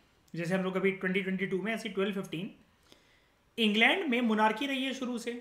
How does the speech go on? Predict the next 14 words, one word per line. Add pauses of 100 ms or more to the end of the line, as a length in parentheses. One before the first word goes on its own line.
(580)
तो
queen
Elizabeth
के
ख़ानदान
का
कोई
रहा
था
जिसका
नाम
था
King
John।